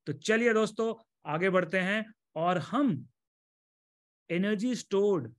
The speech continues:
in this rod कैसे निकालेंगे, इस बारे में बात करते हैं।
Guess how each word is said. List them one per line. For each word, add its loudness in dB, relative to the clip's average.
in 0
this 0
rod -2
कैसे -2
निकालेंगे, -2
इस -2
बारे -2
में -4
बात -6
करते -16
हैं। -18